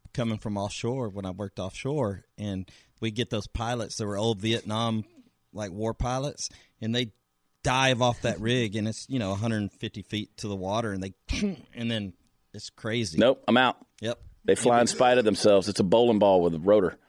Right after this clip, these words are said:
Speaker 1: Yep.
Speaker 2: No way. Uh-uh. Anyway, so hogs are nasty. Coyotes are nasty. Uh, they're also pests. I mean, I, and, and they're dangerous.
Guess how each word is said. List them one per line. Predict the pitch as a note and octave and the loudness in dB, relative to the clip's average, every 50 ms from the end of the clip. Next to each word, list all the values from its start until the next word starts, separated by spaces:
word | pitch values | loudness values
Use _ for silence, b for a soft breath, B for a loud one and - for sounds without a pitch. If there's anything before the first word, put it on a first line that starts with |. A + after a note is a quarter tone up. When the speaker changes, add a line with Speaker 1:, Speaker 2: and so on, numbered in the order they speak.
| _ | _
Speaker 1:
Yep. | - F#2+ F2+ - _ _ _ - | -16 -16 -16 -16 _ _ _ 4
Speaker 2:
No | G2 G2 G2 | 6 6 6
way. | G2 G2 F#2+ F2+ E2+ - _ _ _ _ - | 6 6 6 4 2 -2 _ _ _ _ 0
Uh-uh. | G2+ F#2 - - E2 - B B G3+ B B - | 0 2 2 0 -2 -2 B B -14 B B 2
Anyway, | G3+ G#3 G3 D3+ A#2+ C#3 C3 C3 | 2 4 4 4 4 4 4 2
so | - - - C3 A#2 G#2 G2 - b b b b b b b - | 2 2 4 6 6 6 6 4 b b b b b b b -2
hogs | D3+ D3+ F3+ F#3+ D#3 C#3 | 0 2 2 2 4 4
are | C#3 A#2 | 4 6
nasty. | A#2+ A2+ G#2+ G#2 G2+ - A#2+ A2+ | 6 6 4 4 4 2 2 2
Coyotes | - E3+ F#3 G#3+ G#3+ E3 B2+ A2 - - | 4 4 6 6 8 8 6 6 4 4
are | A2 G#2+ | 4 4
nasty. | G#2+ G#2 G2+ F#2+ - A#2+ A#2 B B B B B B B - - | 6 6 6 4 4 2 0 B B B B B B B 0 4
Uh, | A2+ A2+ A2+ A2 G#2+ G2+ G2+ G2 F#2 E2 - - - | 6 8 8 8 8 8 8 8 6 4 4 0 -6
they're | F#2+ G#2 A#2+ D3 D#3 C3+ | -2 2 4 6 8 8
also | C3 A#2+ - - G#2+ F#2+ | 6 6 6 4 4 2
pests. | - - G#2+ F#2 F2 F#2+ A#2 - - - - - | 4 4 6 6 8 6 4 2 -2 -2 2 4
I | A2 | 6
mean, | A2+ A2 A2 G#2 G2+ | 6 6 6 4 4
I, | - A#2 C#3 D3 B2+ - - | 4 4 6 4 4 4 4
and, | G#2 A2 G#2 - | 4 4 6 6
and | G#2 G#2+ G#2+ | 4 4 6
they're | C3 E3 | 4 4
dangerous. | D3 C3+ D3+ G3 G3+ B2+ F#2+ - - - - - | 6 4 4 4 2 2 0 -2 -4 -8 -12 -14